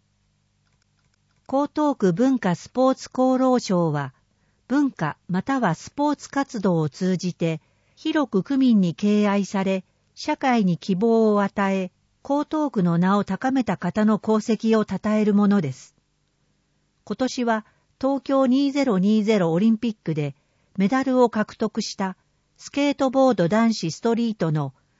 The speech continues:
堀米雄斗さん、東綱小学校、砂町中学校出身。バドミントン混合ダブルスの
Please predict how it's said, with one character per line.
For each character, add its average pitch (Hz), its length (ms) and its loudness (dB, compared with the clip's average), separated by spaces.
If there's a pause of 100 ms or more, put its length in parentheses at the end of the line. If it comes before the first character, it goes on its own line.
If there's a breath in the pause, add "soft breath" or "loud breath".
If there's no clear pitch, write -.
堀 262 280 0
米 254 280 4
雄 254 180 0
斗 180 200 -4
さ 139 200 -8
ん、 123 120 -8 (880)
東 254 340 -2
綱 240 280 0
小 226 240 0
学 226 280 -2
校、 156 360 -4 (140)
砂 247 260 -2
町 247 280 -4
中 254 260 -4
学 240 240 -2
校 151 200 -4
出 - 400 -10
身。 156 260 0 (800)
バ 202 140 -4
ド 269 140 0
ミ 277 160 2
ン 269 80 2
ト 180 180 0
ン 156 120 0
混 247 260 4
合 240 220 6
ダ 233 120 4
ブ 220 120 2
ル 196 80 2
ス 175 180 -2
の 143 220 -2